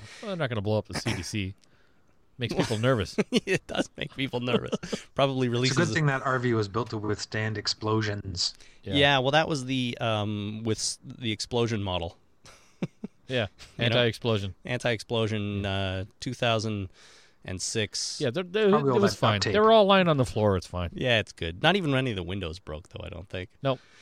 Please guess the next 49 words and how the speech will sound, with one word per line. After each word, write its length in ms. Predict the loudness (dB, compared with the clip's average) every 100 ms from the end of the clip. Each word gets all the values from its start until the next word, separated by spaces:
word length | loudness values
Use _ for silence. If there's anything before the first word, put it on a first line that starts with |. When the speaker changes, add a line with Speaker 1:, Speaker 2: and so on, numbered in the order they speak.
| -20 -20 _
Speaker 2:
But 120 | 2
hey, 140 | 4 4
what 120 | 2
are 40 |
you 40 | 0
Speaker 3:
It's 60 |
Speaker 2:
gonna 60 | -2
Speaker 3:
'cause 80 | -4
Speaker 2:
do? 60 | -4
Speaker 3:
the 120 | -6
windows 280 | -2 0 0
were 120 | 0
made 180 | 0 0
out 140 | -2
of 140 | -4 -6
duct 200 | -6 -6
tape. 280 | -12 -12 -16 -20 _ _ _ _ -10
Speaker 2:
That's 160 | -6 -2
right. 260 | 0 0
More 180 | 0 -2
Speaker 1:
True. 120 | 0 2
Speaker 2:
duct 100 | 4
tape 100 | 4
Speaker 3:
Duct 20 |
Speaker 2:
than 100 | 4
Speaker 3:
tape 60 | 2
Speaker 2:
window. 180 | 2 2
Speaker 3:
gives. 360 | 0 -2 -8 -2 -2 -2 2
Speaker 2:
<laughs> 300 | 2 2 -6 -8 -14 -14 -16 -16 -20 -14
So 640 | -8 0 2 4 6 4
everyone, 520 | 2 0 0 0 0
they, 260 | 0 2 2
uh, 240 | 2 2
they 120 | 0 -2
get 160 | 0
back 220 | 2 0
in 60 | 0
the 60 | -6
car, 480 | -2 2 2 0 -4 -14 -20 _ _
they 80 | -18 -8
turn 180 | -6
around, 340 | -2 -2 -2 -2
and 100 | -2
they 80 | 0
drive 260 | 0 2
off 240 | 2 -2 -6 _ _ _ _ _ _ _ _ _ -10
into 180 | -8 -4
the 80 |
sunset. 480 | -2 0 0 -2 -4